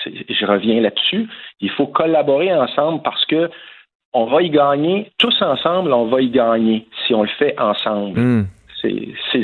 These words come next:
Speaker 1: c'est, c'est le mot d'ordre. En ce moment, c'est plutôt un arbitre qui gère. Et, et je dis pas que, euh, euh, c'est, c'est, c'est complètement, euh, mal fait, mais, mais il faut qu'on trouve le moyen de se parler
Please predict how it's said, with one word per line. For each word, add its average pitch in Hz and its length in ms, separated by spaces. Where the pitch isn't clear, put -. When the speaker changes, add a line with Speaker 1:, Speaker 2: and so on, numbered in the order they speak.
Speaker 1:
c'est, 117 160
c'est 147 60
le 139 80
mot 151 240
d'ordre. 110 800
En 135 140
ce - 140
moment, 135 360
c'est 117 160
plutôt 123 500
un 113 220
arbitre 113 600
qui 101 300
gère. 123 380
Et, 127 80
et 110 160
je 92 60
dis 92 140
pas 147 140
que, 147 120
euh, 95 380
euh, 90 180
c'est, - 120
c'est, - 160
c'est 90 100
complètement, 101 480
euh, 98 520
mal 95 280
fait, 226 220
mais, 110 180
mais 104 200
il 104 160
faut 160 320
qu'on 104 220
trouve 135 320
le 123 80
moyen 110 340
de 117 100
se - 120
parler 113 460